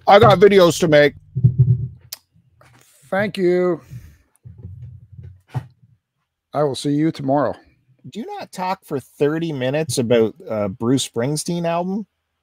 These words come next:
Speaker 2: Did I do it on this show?
Speaker 1: Oh, sorry. Do you think that it would gain me a billion viewers if you did that?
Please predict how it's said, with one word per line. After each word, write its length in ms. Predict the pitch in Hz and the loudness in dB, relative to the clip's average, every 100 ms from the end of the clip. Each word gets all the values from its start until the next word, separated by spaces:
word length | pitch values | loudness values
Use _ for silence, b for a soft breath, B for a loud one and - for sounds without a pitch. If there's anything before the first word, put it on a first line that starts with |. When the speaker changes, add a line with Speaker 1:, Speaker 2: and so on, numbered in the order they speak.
| _ _ _ _ - _ _ _ _ _ _ _ _ _ | _ _ _ _ -20 _ _ _ _ _ _ _ _ _
Speaker 2:
Did 120 | 104 | -8
I 60 | 101 | -6
do 180 | 117 | -4
it 60 | 117 | -4
on 180 | 110 113 | -4 -6
this 140 | 110 | -8
show? 280 | - 110 196 _ _ _ _ _ _ _ _ _ - _ 117 | -4 -4 -6 _ _ _ _ _ _ _ _ _ -20 _ -8
Speaker 1:
Oh, 420 | 135 160 110 - _ _ _ _ _ _ _ | -4 -4 -4 -8 _ _ _ _ _ _ _
sorry. 720 | - - 117 180 65 60 87 _ _ _ | -14 -12 -10 -10 -12 -14 -18 _ _ _
Do 80 | 117 | -2
you 140 | 110 | 0
think 340 | 101 117 107 - | 0 -2 -2 -2
that 260 | 107 101 85 - - 95 - _ | 0 0 -4 -12 -14 -20 -20 _
it 80 | 117 | -6
would 300 | 107 101 107 | -4 -6 -4
gain 340 | 110 123 123 | -6 -4 -4
me 140 | 123 117 | -2 -2
a 80 | |
billion 520 | 98 - 113 127 123 113 | -2 0 2 2 0 2
viewers 440 | 113 131 180 180 | 2 2 0 -2
if 160 | 190 - | -4 -2
you 80 | |
did 80 | 190 | -2
that? 260 | 185 185 | 0 0